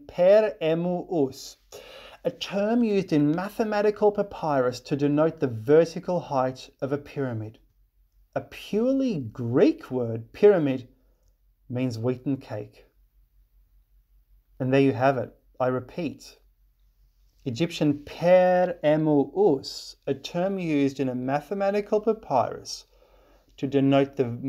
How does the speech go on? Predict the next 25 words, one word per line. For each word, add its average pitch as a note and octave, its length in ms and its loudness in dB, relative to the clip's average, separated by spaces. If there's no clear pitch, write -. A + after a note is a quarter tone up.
vertical E3 560 2
height C#3 520 -2
of C3+ 160 0
a C3 60 2
building. A#2+ 520 -4
That D3 140 2
is D3 120 -2
the C#3 100 0
vertical C#3+ 480 2
height D#3+ 340 2
of B2+ 80 -10
what C3 160 0
the C3+ 80 -2
Egyptians B2+ 520 -6
called B2+ 300 0
a A#2+ 60 2
mer. B2 460 -4
And D3+ 320 0
per E3+ 220 6
emu D#3+ 420 4
us, A#3 160 -2
it - 120 -10
sounds D3 340 0
like C3 320 -4
perimeter, F3 840 4